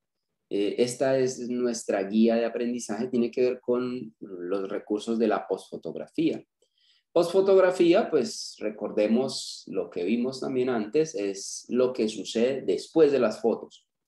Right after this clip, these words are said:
Quiere decir que nuestro trabajo tiene que estar basado en fotografías. Lo vamos a hacer todo a partir de fotografías.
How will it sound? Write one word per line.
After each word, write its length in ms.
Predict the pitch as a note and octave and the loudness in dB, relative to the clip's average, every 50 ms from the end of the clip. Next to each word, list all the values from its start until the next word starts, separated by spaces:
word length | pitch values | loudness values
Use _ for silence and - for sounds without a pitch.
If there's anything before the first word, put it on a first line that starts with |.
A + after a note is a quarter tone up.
| _ _ _ | _ _ _
Quiere 280 | - - C3+ D3 E3 | 0 2 4 6 6
decir 340 | E3 E3 E3 E3+ F3 F#3+ F#3+ | 6 6 4 4 2 2 2
que 100 | - E3 | 2 0
nuestro 300 | D3 C3 B2+ - C#3+ C3+ | -2 -2 -2 -4 -6 -6
trabajo 460 | - D3+ D3 C#3+ C#3 C3+ - - - - | -6 -4 -2 -2 -2 -2 -2 -4 -6 -4
tiene 240 | A#2 A2+ A2 A2+ A2 | -4 -2 -2 -4 -6
que 80 | - | -8
estar 320 | A2+ - - - A2+ A2+ A2 | -12 -10 -6 -4 -2 -2 0
basado 480 | A2+ A2+ A2+ - G#2+ G#2+ A2+ A2+ - - | -2 -2 -2 -2 0 0 0 0 0 0
en 240 | - C3+ C3+ B2+ - | 0 0 0 0 -2
fotografías. 840 | - G#2+ - - F2+ E2+ - - - - _ D#2+ D#2 - - - _ - | -6 -6 -6 -4 -6 -6 -4 -6 -8 -8 _ -10 -10 -10 -10 -14 _ -6
Lo 140 | - F2 F2 | -2 -2 0
vamos 260 | F2+ G2 A2+ A2 G2 | 0 -2 -2 -4 -6
a 20 | |
hacer 260 | D#2 D2+ D#2+ D#2 - _ | -6 -8 -8 -12 -8 _
todo 260 | - C3+ C3+ C#3 C#3 | 0 2 2 2 2
a 100 | C#3 - | 0 0
partir 460 | - - - - - - B2+ B2+ A2+ - | -2 -6 -8 -6 -6 -6 -6 -6 -6 -4
de 180 | A#2+ A#2+ A#2+ A2+ | -4 -4 -4 -4
fotografías. 920 | - A2+ A2 - - - - - - _ - D3+ C#3+ - - - - _ | -6 -6 -6 -6 -8 -10 -10 -12 -12 _ -4 -2 -2 -2 -4 -8 -16 _